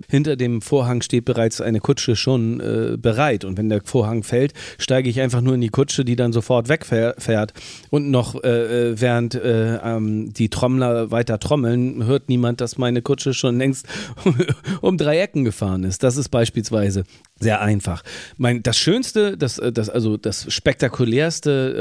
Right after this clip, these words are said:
ähm, war tatsächlich gar nicht in, in Dornheim, sondern in einer, in einer, ähm, anderen großen Stadt, des-, deren Namen ich jetzt nicht verraten will. Aber vielleicht hast du davon schon gehört. Ähm,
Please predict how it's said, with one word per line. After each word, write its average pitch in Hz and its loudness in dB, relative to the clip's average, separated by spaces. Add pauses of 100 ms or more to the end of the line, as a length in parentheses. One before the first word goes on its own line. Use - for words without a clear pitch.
ähm, 110 -2
war 113 0
tatsächlich 117 -2
gar 127 0
nicht 127 -2
in, 107 0
in 101 -6
Dornheim, 127 0
sondern 113 0
in 110 0
einer, 107 -4
in 107 -2
einer, 101 -2
ähm, 98 -4
anderen 120 0
großen 104 -4
Stadt, - -6
des-, 101 -4
deren 101 0
Namen 110 0
ich 101 -4
jetzt - -4
nicht 95 -6
verraten 120 -2
will. 123 0 (300)
Aber 127 2
vielleicht 120 0
hast 131 -2
du 139 -6
davon 113 0
schon 98 -4
gehört. 131 0 (600)
Ähm, 120 0